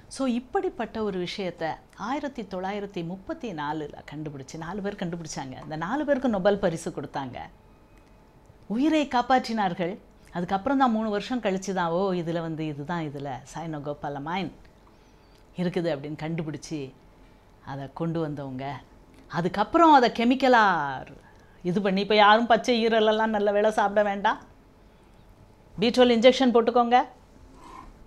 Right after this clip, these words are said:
டேப்லெட் மூலமா பி டுவெல் சாப்பிட்டுக்கோங்க.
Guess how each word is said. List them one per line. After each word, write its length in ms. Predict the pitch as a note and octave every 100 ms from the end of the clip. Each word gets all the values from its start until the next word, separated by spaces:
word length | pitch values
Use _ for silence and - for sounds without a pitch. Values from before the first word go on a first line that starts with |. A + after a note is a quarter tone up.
| - _ - _ - _ - - - -
டேப்லெட் 380 | A3 C4 C#4 - A3
மூலமா 340 | A#3 A3 F#3+
பி 100 | G3
டுவெல் 320 | B3 B3+ A3+
சாப்பிட்டுக்கோங்க. 520 | A3+ - C4 A#3 B3